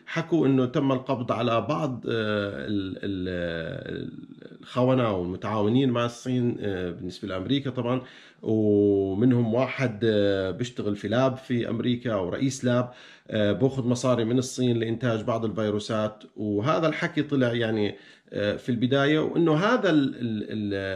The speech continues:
ال-، المرض أو الفيروس تم، آه، تسريبه عمدًا. طبعًا سرب بالخطأ، يعني هذا لا أتوقع، لأنه هذه اللابات يعني كتير عليها سكيورتي وعليها،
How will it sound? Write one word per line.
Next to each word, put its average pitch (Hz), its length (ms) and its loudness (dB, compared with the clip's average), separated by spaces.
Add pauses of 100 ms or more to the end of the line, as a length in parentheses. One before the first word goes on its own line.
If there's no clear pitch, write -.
(280)
ال-، 101 640 -6
المرض 151 680 2
أو 107 240 2
الفيروس 139 540 0
تم، 165 240 0
آه، 107 800 -4
تسريبه 170 1040 -2
عمدًا. 107 500 2
طبعًا 135 420 0 (400)
سرب 208 640 2
بالخطأ، 214 720 -2
يعني 135 300 0
هذا 156 300 2
لا 143 460 2
أتوقع، 139 480 -2
لأنه 123 260 2
هذه 139 260 2
اللابات 123 600 2
يعني 98 500 -4
كتير 196 420 2
عليها 131 340 2
سكيورتي 123 580 -2
وعليها، 104 680 -2